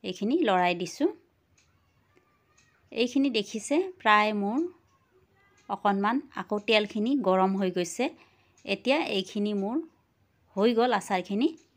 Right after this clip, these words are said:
এতিয়া এইখিনি ঠাণ্ডা হ'বলৈ দিম। এয়া মোৰ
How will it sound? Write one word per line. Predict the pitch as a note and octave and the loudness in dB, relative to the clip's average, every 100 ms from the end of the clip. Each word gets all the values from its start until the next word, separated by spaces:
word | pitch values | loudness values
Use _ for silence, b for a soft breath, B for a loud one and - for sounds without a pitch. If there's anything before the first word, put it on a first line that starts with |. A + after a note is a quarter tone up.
| _ _ _ _ _ _ | _ _ _ _ _ _
এতিয়া | - - - G#3 | -16 -14 -4 -2
এইখিনি | G3+ G#3 A3+ C#4 _ _ | 0 -2 -6 -6 _ _
ঠাণ্ডা | - A#3+ A3+ A3+ | -4 0 2 2
হ'বলৈ | G#3+ G3 G3 F#3 | 2 0 0 0
দিম। | A3 G4 - _ _ _ _ _ _ _ _ - _ _ _ _ _ _ _ _ _ _ _ _ _ _ _ _ _ - | 0 0 -4 _ _ _ _ _ _ _ _ -20 _ _ _ _ _ _ _ _ _ _ _ _ _ _ _ _ _ -4
এয়া | G#3 G3+ | 0 0
মোৰ | G3+ C4 | 0 -2